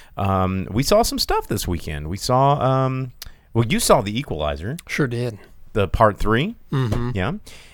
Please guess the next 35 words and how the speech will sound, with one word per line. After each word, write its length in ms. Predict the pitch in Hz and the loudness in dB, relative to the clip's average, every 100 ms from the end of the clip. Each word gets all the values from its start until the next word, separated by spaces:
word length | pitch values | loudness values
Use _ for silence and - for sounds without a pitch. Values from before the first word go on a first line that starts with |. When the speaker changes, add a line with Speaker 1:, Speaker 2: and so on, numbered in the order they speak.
| - | -6
Speaker 1:
And, 500 | 107 104 98 98 101 - | 0 4 4 2 0 -2
uh, 440 | 107 101 98 98 95 | 2 4 6 6 4
we 200 | 92 101 | 0 2
both, 460 | 104 120 127 - - | 4 4 2 -8 2
well, 160 | 107 | 4
you 140 | 104 135 | 4 2
finished 440 | - 110 110 - | 0 0 -2 -2
it. 100 | 120 | -2
I 120 | 104 107 | 0 2
watched 300 | 104 104 104 | 2 0 -2
a 60 | |
little 180 | 95 90 | -2 0
bit 140 | 85 | 0
of 120 | 82 82 | 0 0
it. 80 | 101 | -2
We 100 | 117 | 0
watched 260 | 90 87 - | 0 -2 -4
some 120 | 95 | -4
of 60 | |
the 60 | 87 | -2
Netflix 600 | 87 85 - 90 85 - | -2 -4 -4 -6 -6 -4
live 240 | 82 85 | -2 0
action 380 | 82 85 - 90 | 0 -2 -4 -4
One 180 | 90 78 | -2 0
Piece. 440 | 80 82 147 - - | 0 -2 -2 -8 -6
Speaker 2:
I 60 | 151 | -2
did. 260 | 123 127 98 - - | 0 0 -2 -10 -6
I 80 | 139 | -2
watched, 340 | 120 123 - - | 0 0 -2 -4
I 80 | 123 | -2
watched 280 | 117 - | -2 0
all 300 | 135 147 175 | 4 6 6
eight 140 | 180 180 | 4 4
episodes 640 | 156 131 - 110 101 101 | 2 0 -2 -2 -4 -8
because 640 | - 127 120 113 104 - | -8 -6 -6 -4 -6 -8